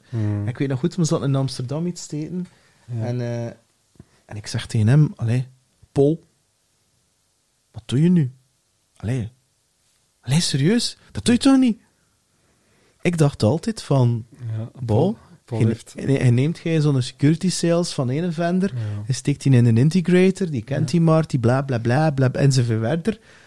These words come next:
Speaker 2: Nee, dat is een gesloten wereld." En hij zei, "Peter, nee, nee, nee, nee, nee, nee,
Speaker 1: Ja,
Speaker 2: nee, nee."
Speaker 1: ja.
Speaker 2: En dat was mijn eerste crack, hè? Du-, dus daarvoor, wat ik wil zeggen, kijk ik altijd m-, met een beperkte visie, totdat ik in een situatie zit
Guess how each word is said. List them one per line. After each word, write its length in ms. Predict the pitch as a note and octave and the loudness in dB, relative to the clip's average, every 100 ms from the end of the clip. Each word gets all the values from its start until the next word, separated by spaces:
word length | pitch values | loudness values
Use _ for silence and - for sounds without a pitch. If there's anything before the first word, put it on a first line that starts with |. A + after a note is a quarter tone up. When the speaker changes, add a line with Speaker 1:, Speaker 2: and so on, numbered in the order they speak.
| - - - | -20 -18 2
Speaker 2:
Nee, 180 | B2 | 4
dat 140 | G3 D#3 | 4 4
is 120 | C#3 | 2
een 100 | C3 | 0
gesloten 420 | - D#3+ F#3 D#3+ | 0 0 0 0
wereld." 480 | C#3+ D3+ C3+ - - - | 0 2 0 -4 -12 -6
En 100 | C3+ | -2
hij 80 | B2+ | 2
zei, 160 | C#3 | 2
"Peter, 360 | C3+ G#3+ - - | 2 -4 -4 -6
nee, 200 | C3+ A3 | -2 -2
nee, 120 | A#3 | -2
nee, 140 | A3 A3 | -4 -4
nee, 120 | A3+ | -4
nee, 140 | A3+ A#3 | -6 -6
nee, 140 | A#2 | -2
Speaker 1:
Ja, 160 | A2+ A2 | 0 0
Speaker 2:
nee, 100 | G2 | 0
nee." 100 | F#2+ | 0
Speaker 1:
ja. 60 | G2 - - - | -4 -14 -20 -14
Speaker 2:
En 140 | - A#2+ | 0 4
dat 80 | |
was 140 | E3+ F#3 | 4 6
mijn 140 | F3+ | 4
eerste 300 | F#3 F#3 F3 | 4 2 -2
crack, 520 | - D#3 C#3 - - _ _ | -2 -2 -2 -6 -20 _ _
hè? 240 | - C3+ E4 - _ _ _ _ | -2 0 0 -6 _ _ _ _
Du-, 200 | A#2+ A#2 | -2 0
dus 220 | D3 D3+ | 2 4
daarvoor, 400 | C#3 A2+ B2 G3 | 2 2 4 4
wat 100 | G#3 | 4
ik 120 | F#3 | 2
wil 220 | C3+ A2+ | 2 2
zeggen, 280 | A2 C3+ F#3+ | 4 4 4
kijk 180 | - E3 | 2 -4
ik 240 | C3+ B2+ D#3+ | -6 -2 2
altijd 560 | E3 - B3+ - - | 2 0 -10 -12 -16
m-, 240 | A3 - G#2+ - | -12 -6 -6 -2
met 140 | C3 | 0
een 80 | A#2+ | 0
beperkte 480 | A2+ - E3 - D3 | 0 0 -2 0 -4
visie, 400 | A#2 A#2 E3 D4+ _ _ _ _ - - _ _ | 2 2 2 -2 _ _ _ _ -20 -20 _ _
totdat 220 | - D4 D#4+ | -2 0 0
ik 80 | |
in 80 | C4 | 2
een 80 | G3+ | 0
situatie 680 | - D#3 C#3 A#2 G3+ - A3+ | 0 -4 0 2 2 0 -4
zit 460 | B3+ D#4+ - - | -4 -6 -12 -18